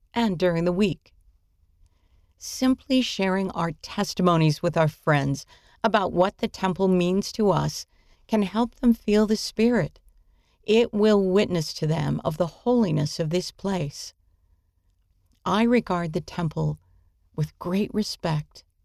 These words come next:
and gratitude. When I go there, I feel like I have a greater perspective on my life. I can take a step back from the challenges I face and have a clear idea of what should be the daily focus of my attention.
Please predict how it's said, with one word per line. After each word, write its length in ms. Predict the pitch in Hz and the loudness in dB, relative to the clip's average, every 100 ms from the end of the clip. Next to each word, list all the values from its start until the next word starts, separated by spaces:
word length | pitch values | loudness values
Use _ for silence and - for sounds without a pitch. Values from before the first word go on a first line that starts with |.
| _ | _
and 160 | - 165 | -8 -6
gratitude. 920 | - 185 220 226 - 196 165 147 - _ _ _ _ _ _ _ | -6 -6 -6 -6 -8 -6 -4 -4 -8 _ _ _ _ _ _ _
When 160 | 220 214 | 0 2
I 80 | 196 | 0
go 260 | - 220 | 2 2
there, 320 | 233 226 226 - | 4 2 2 -2
I 100 | 180 | -4
feel 360 | 190 - 233 247 | -4 -4 -2 0
like 260 | 233 196 - | 0 -2 -2
I 120 | 202 | -4
have 200 | 196 175 | -4 -4
a 60 | |
greater 520 | 156 165 175 220 233 226 | -6 -6 -6 -4 -2 -4
perspective 800 | - 220 - - 214 - 190 175 | -4 -6 -6 -8 -8 -6 -6 -4
on 140 | 156 | -2
my 160 | 160 160 | -2 -2
life. 460 | 156 147 151 - _ _ _ _ _ _ _ - | -2 -2 -4 -8 _ _ _ _ _ _ _ -2
I 140 | 220 | -2
can 160 | - 285 | 0 -2
take 340 | 226 202 - _ _ _ | 2 0 0 _ _ _
a 60 | 165 | -8
step 500 | - - 233 302 _ | -6 -4 -2 -2 _
back 360 | 175 156 156 | -4 -2 -4
from 160 | - 175 | -4 -2
the 80 | 160 | -2
challenges 800 | - - 226 220 220 208 196 180 | -6 -6 0 2 2 2 -2 -2
I 140 | 170 | -6
face 520 | 160 - 147 147 - - _ _ _ - | -6 -6 -4 -4 -8 -16 _ _ _ 0
and 140 | 220 220 | 2 2
have 260 | 202 233 | 2 2
a 60 | 214 | 0
clear 440 | - - 254 262 - | -4 -2 0 0 0
idea 540 | 196 196 202 208 185 | 0 0 0 2 0
of 200 | - 170 | 0 -2
what 320 | 175 185 233 | 2 2 2
should 240 | - 226 196 | -2 -4 0
be 140 | 190 | 2
the 100 | 175 | 2
daily 400 | 156 185 214 247 | 2 2 4 2
focus 580 | 220 214 226 247 156 - | 2 0 0 0 -4 -4
of 140 | 170 | -2
my 160 | 180 185 | -2 -2
attention. 680 | 202 - 220 233 - 147 | -4 -6 -4 -4 -4 -4